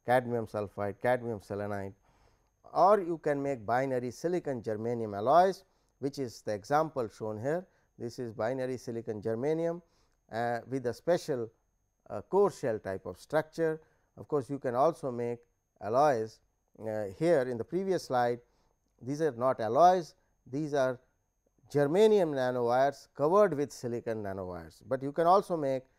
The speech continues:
silicon germanium alloy nanowires. Now, uh, typically the, uh, diameter of the nanowire is dependent on the diameter of the catalyst,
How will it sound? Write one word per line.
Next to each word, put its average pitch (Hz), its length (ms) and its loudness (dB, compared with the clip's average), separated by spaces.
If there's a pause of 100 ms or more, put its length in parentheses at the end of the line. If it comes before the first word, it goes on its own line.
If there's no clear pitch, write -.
(200)
silicon 143 480 -4
germanium 104 560 -6 (140)
alloy 110 340 0 (360)
nanowires. 95 800 -10 (800)
Now, 165 320 2 (480)
uh, 139 320 2 (600)
typically 226 600 0
the, 170 520 0
uh, 151 380 2
diameter 202 760 4
of 165 140 2
the 160 80 -4
nanowire 135 680 0 (640)
is 180 320 0
dependent 170 800 -2
on 143 320 -2
the 139 100 -6
diameter 123 580 -4
of 117 180 -4
the 127 80 -6
catalyst, 123 640 -6